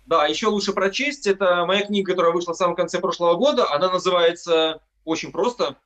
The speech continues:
«Что и когда есть». И там действительно написано «Что и когда есть». А, как она появилась?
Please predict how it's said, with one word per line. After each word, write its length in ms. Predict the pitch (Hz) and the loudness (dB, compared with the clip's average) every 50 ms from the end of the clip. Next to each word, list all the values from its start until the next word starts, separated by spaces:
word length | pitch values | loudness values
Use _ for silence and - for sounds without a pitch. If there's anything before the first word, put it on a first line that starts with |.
| _ _ _ | _ _ _
«Что 300 | - - - - 185 175 | -16 -12 -4 -2 0 0
и 80 | 165 | 0
когда 240 | 160 165 143 139 147 | 0 -2 -2 0 0
есть». 480 | 143 143 143 190 247 247 - - - _ _ _ _ _ _ | 0 0 0 -2 -2 -2 -4 -8 -18 _ _ _ _ _ _
И 80 | - 135 | -8 -4
там 200 | 156 156 151 147 | -2 -2 -2 -4
действительно 380 | 156 160 - 214 208 180 165 151 | -8 -6 -6 -6 -6 -6 -6 -6
написано 440 | 156 - - 170 - - 147 135 | -6 -4 -4 -6 -6 -4 -2 -2
«Что 220 | 139 - - 175 160 | -2 0 2 0 0
и 80 | 147 | 0
когда 240 | 147 147 139 127 135 | 0 -4 -4 0 0
есть». 420 | 135 139 165 226 247 - - _ _ _ _ _ _ _ _ _ _ _ _ _ - | 0 0 0 -2 -4 -6 -10 _ _ _ _ _ _ _ _ _ _ _ _ _ -6
А, 760 | - 120 123 127 127 127 127 123 123 120 120 117 117 117 117 117 113 113 110 _ _ _ _ _ _ _ _ _ _ _ _ _ - | -2 0 2 2 2 2 2 2 2 2 2 2 2 0 -2 -4 -6 -12 -16 _ _ _ _ _ _ _ _ _ _ _ _ _ -12
как 180 | - 214 220 226 | -6 -4 -2 0
она 140 | 226 214 208 | 0 0 0
появилась? 640 | 208 202 202 196 190 175 143 117 104 - - - | 0 0 0 2 0 0 -2 -2 -4 -6 -10 -18